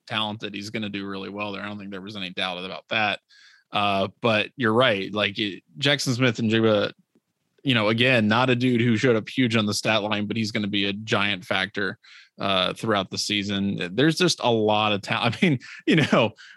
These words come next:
Marvin Har-, Marvin Harrison Junior, like that, just the name alone, you're like, "All right, well, that dude's eventually gonna catch a thousand yards." So th-, there's just so much there to work with.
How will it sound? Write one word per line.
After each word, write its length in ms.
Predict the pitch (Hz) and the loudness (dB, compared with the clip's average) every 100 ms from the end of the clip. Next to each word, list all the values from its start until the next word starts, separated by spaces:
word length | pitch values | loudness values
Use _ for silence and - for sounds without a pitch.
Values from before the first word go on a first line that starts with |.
| - | 2
Marvin 260 | 233 214 | 4 6
Har-, 180 | 202 185 - - | 4 2 -2 0
Marvin 320 | 202 247 226 | 4 4 4
Harrison 480 | 170 175 170 170 135 | 4 4 4 2 0
Junior, 460 | 127 131 107 104 104 | 2 0 0 -2 2
like 180 | 120 | 2
that, 200 | 131 175 175 - _ 147 | 4 2 0 -14 _ -2
just 240 | 175 226 | 2 2
the 120 | 214 | 4
name 360 | 185 156 165 165 | 4 4 4 4
alone, 340 | 143 127 143 | 4 6 4
you're 80 | 131 | 4
like, 160 | 117 127 | 2 2
"All 80 | 120 | 2
right, 140 | 98 | 0
well, 100 | 101 | 2
that 140 | 127 135 | 2 2
dude's 180 | 120 110 | 0 -2
eventually 340 | 101 98 110 | -4 -4 -4
gonna 160 | 98 95 | -6 -8
catch 180 | 107 | -10
a 60 | 117 | -10
thousand 340 | - 104 120 | -12 -12 -14
yards." 300 | - - - | -14 -14 -6
So 180 | - 131 | 2 6
th-, 140 | 147 156 | 4 4
there's 220 | 160 170 | 4 6
just 260 | 190 - - | 4 4 4
so 220 | 220 220 | 4 4
much 280 | 175 143 - | 4 2 -2
there 640 | 110 113 110 107 107 117 _ | -2 2 2 2 0 -2 _
to 140 | - 117 | -2 0
work 360 | 107 117 131 | 4 4 4
with. 340 | 123 107 98 | 2 2 2